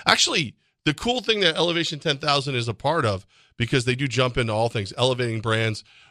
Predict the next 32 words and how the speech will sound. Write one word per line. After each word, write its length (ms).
whether, 300
you 80
know, 300
uh, 180
adding 240
signage, 720
adding 260
marketing, 600
all 200
those 200
things. 380
But 140
they're 120
also 300
working 460
with 280
Built 240
to 80
Win, 220
Tri-City 420
Valley 280
Cats, 360
and 160
Northeastern 540
Fine 300
Jewelers. 480
Uh, 220
the, 260
those 300
three 260
are 80
presenting 760